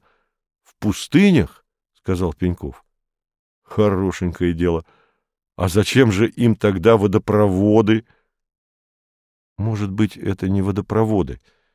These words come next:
сказал Феликс, «а водоотводы, вроде наших дренажных канав».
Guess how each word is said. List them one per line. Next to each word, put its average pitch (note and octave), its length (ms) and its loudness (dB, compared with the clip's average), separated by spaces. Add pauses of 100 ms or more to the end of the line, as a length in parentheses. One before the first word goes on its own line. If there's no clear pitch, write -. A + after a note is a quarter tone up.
(100)
сказал E2 380 -6
Феликс, - 480 -12 (440)
«а F#2 180 -2
водоотводы, G2+ 1080 -2 (600)
вроде G2+ 380 -2
наших G#2+ 460 0
дренажных F#2+ 760 0
канав». F#2 540 -4